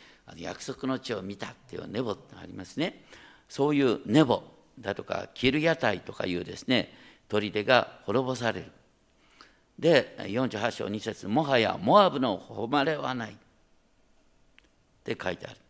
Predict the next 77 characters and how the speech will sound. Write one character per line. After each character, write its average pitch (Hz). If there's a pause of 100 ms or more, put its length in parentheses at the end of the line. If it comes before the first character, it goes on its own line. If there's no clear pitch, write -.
(300)
で、 156
こ 165
こ 175
に 160
い 139
ろ 170
ん 170
な 165
町 127
々 156
が 107
書 127
い 123
て 139
あ 131
る 120
け 110
ど 135
も、 135
ま 120
あ、 -
簡 107
単 127
に 151
言 160
う -
と、 104 (320)
全 139
部 92
滅 117
び 156
る 127
よ 82
っ -
て - (340)
言 147
っ -
て -
ね。 - (560)
四 202
十 170
八 160
章 120
七 151
節 -
の 101
四 123
行 113
目、 101 (420)
「ケ 247
モ 226
シ -
ュ -
は 123 (180)
そ -
の 139 (240)
祭 151
司 -
や 120 (260)
長-、 151 (100)
首 117
長 135
た 107
ち -
と 98
共 101
に -
捕 113
囚 151
と 135
な 120
っ 120
て -
出 110
て -
い -
く。」 -